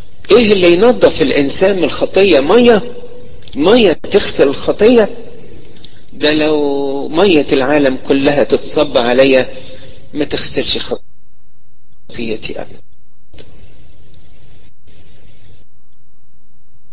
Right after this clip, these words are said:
ما يغسلش خطيتي غير دم المسيح، لانه بدون سفك دم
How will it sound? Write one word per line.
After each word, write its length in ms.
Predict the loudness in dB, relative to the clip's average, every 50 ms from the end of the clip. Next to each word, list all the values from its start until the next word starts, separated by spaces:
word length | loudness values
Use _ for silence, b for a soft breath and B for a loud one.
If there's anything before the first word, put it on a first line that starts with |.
| -6 0
ما 100 | 2 2
يغسلش 520 | 2 4 0 4 4 4 4 6 4 2
خطيتي 640 | 2 2 0 0 0 2 2 4 4 2 2 0 2
غير 320 | 2 2 2 2 0 0
دم 240 | 2 2 2 2 0
المسيح، 720 | 0 0 -2 -2 -4 -4 -4 -4 -2 -2 -2 -2 -4 -4
لانه 300 | -2 0 0 2 0 2
بدون 440 | 2 2 2 4 4 4 4 4 2
سفك 480 | 0 2 4 4 4 2 0 -2 -2
دم 400 | 2 4 6 6 6 4 2 -2